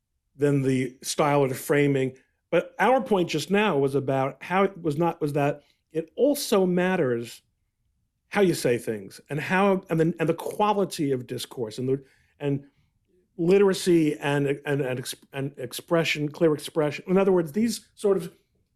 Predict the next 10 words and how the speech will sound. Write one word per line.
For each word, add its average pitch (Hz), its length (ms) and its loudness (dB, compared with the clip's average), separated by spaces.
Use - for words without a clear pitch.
stuck - 640 -4
up 180 220 0
kind 170 240 0
of 156 100 0
William 165 280 4
F. 160 240 -2
Buckley 190 380 0
kind 139 260 -6
of 131 60 -6
conservatism, 120 880 -8